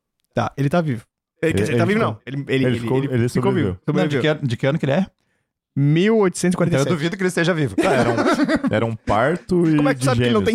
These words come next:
Speaker 1: tem cem mil anos, tá?
Speaker 2: <laughs> Um parto de gêmeos?
Speaker 1: Não. Olha só.
Speaker 2: Meu Deus.
Speaker 1: Não, não, vou deixar vocês, vocês baterem um pouco mais a cabeça.
Speaker 3: Não,
Speaker 1: Como é
Speaker 3: tá.
Speaker 1: que o cara faz cirurgia com trezentos por cento?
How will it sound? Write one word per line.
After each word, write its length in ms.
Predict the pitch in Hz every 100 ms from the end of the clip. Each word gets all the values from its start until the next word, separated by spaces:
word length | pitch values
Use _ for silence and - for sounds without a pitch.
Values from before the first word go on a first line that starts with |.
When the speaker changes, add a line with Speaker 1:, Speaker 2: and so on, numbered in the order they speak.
| -
Speaker 1:
tem 100 | 185
cem 80 | 160
mil 340 | 143 147 139 147
anos, 240 | 156 139
tá? 120 | -
Speaker 2:
<laughs> 680 | 147 117 110 113 117 - 175 - _ _ _ _ _ _ _ _ _
Um 100 | 123
parto 260 | 107 107 -
de 60 | 110
gêmeos? 500 | 101 147 190 151 - _
Speaker 1:
Não. 340 | 135 139 127 127 _ _ _ _ _ _ _ _ _ _ _ _ _ _ _
Olha 160 | - 165
só. 160 | - 147 - -
Speaker 2:
Meu 140 | 131
Deus. 320 | 143 123 113 - 180
Speaker 1:
Não, 120 | 190 392
não, 60 |
vou 100 | 330
deixar 200 | 330 370
vocês, 200 | - 294
vocês 180 | - 247
baterem 320 | 202 214 226
um 60 | 214
pouco 180 | 233 214
mais 80 |
a 40 | 208
cabeça. 360 | 190 151 - - _ _ _ _ _
Speaker 3:
Não, 60 | -
Speaker 1:
Como 100 | 196
é 40 |
Speaker 3:
tá. 20 |
Speaker 1:
que 40 | 214
o 20 |
cara 100 | 233
faz 160 | 220 214
cirurgia 300 | 202 185 208
com 60 | -
trezentos 520 | 214 190 151 180 196
por 180 | - 180
cento? 400 | - 160 160